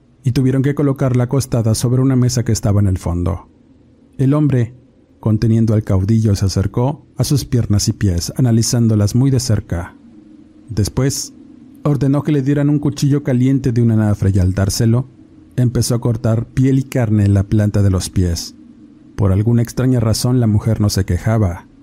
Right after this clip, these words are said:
no sentía dolor o nada que la hiciera levantarse. Los demás solo miraban cómo salía sangre y coágulos negros que se fueron depositando en una cubeta.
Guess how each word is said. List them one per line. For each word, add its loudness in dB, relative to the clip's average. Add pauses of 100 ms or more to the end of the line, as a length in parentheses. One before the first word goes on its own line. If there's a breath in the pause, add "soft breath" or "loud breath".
(340)
no 0
sentía 0
dolor 0
o 2
nada 2
que 0
la 2
hiciera 0
levantarse. -2 (640)
Los 0
demás 0
solo 0
miraban 2
cómo 0
salía 0
sangre 0
y 2
coágulos 0
negros 2
que -2
se 0
fueron 0
depositando 0
en 0
una 0
cubeta. -4